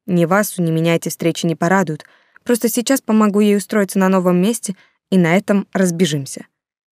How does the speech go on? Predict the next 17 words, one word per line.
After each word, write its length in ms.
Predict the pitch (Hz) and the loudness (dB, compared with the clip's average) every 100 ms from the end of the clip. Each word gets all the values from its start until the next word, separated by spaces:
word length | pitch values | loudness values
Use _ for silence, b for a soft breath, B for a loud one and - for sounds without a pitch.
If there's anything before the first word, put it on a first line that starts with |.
| _ _ _ _ _ | _ _ _ _ _
Раз 240 | 269 294 240 | 2 2 2
уж 160 | 202 | 0
вы 100 | 208 | 0
будете 360 | 190 202 196 190 | 0 0 0 0
жить 200 | 185 185 | 0 0
одна, 360 | 170 180 247 | 2 4 2
то 200 | 285 208 | 0 -2
советую 540 | 185 190 185 214 - 233 | 0 2 2 0 -2 0
выделить 420 | 220 214 226 220 | 0 2 0 -2
Кир 220 | - 185 | -6 -6
Васе 340 | 165 220 - 196 | -2 -2 0 -2
на 120 | 185 | -2
прощание 560 | 180 - 226 220 208 196 B B - | -2 0 2 4 2 0 B B -4
некое 300 | 233 226 214 | -4 -2 -2
приданое. 580 | 202 180 147 156 190 - _ _ _ _ - | 0 0 0 -4 -14 -18 _ _ _ _ 0
Ничего 440 | 262 285 302 330 | 2 2 0 0
особенного, 600 | 302 - 294 185 170 160 | 0 0 2 4 4 0